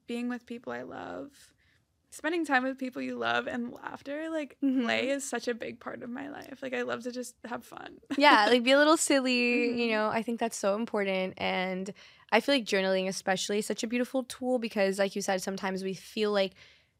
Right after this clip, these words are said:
Speaker 2: "Oh, what if someone reads this?" Or, like, you're, it's almost like you're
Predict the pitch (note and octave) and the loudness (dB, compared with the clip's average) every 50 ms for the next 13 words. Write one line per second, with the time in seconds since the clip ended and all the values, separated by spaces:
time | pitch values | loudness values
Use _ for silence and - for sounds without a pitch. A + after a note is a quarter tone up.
0 | _ _ _ _ _ - A#3 A3+ G#3+ G#3 G3+ G3 - F#3+ F#3 G3+ G3 F3+ F3 F3+ | _ _ _ _ _ 0 2 4 4 4 2 0 -2 -4 -4 -4 -6 -6 -6 -6
1 | G3+ A3 G3 F3+ F#3 F#3 F3+ F#3 F#3+ - - G3+ G3+ G3 G3 G3 G#3+ - - G#3+ | -6 -6 -6 -4 -2 -2 -2 -2 -4 -4 -2 0 0 0 0 -2 -4 -6 -6 -4
2 | - G#3+ G#3+ A3+ G#3+ - G#3+ G3+ - G3+ G3 G3+ - - - | -4 -2 -4 -2 -2 -4 -4 -4 -2 -4 -2 -2 -4 -6 -8